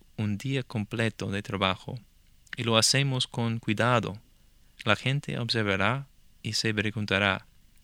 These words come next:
Cuando se nos pregunta por qué,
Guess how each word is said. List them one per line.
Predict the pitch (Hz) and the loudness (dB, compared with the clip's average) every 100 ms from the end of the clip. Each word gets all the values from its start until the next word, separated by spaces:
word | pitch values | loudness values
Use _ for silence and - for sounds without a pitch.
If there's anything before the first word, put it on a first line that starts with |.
| - - | -20 -20
Cuando | - 110 127 127 | -8 -4 -2 -2
se | - 113 | 0 0
nos | 110 110 - | 0 -2 -4
pregunta | - 107 104 151 - 104 | -4 -2 2 0 0 -4
por | - 107 | -2 -6
qué, | - 147 117 117 | 0 2 2 0